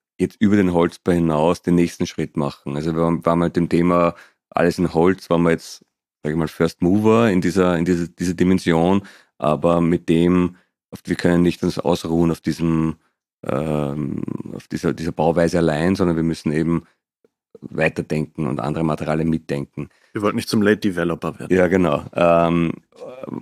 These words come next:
Speaker 1: es ist im Moment sicher noch so, dass, ähm, viele Materialien, die zwar nachhaltig wären, ähm, industriell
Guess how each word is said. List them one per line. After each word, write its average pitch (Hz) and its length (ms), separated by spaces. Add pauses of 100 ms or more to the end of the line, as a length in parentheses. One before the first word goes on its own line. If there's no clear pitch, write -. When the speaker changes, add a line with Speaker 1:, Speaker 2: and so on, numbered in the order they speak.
Speaker 1:
es - 220
ist - 340 (140)
im 98 80
Moment 98 540
sicher 113 340
noch 107 160
so, 101 380
dass, - 500
ähm, 82 640 (720)
viele 98 280
Materialien, 87 1040 (140)
die 82 220
zwar - 460
nachhaltig 82 640
wären, 85 580 (480)
ähm, 76 840 (420)
industriell 85 880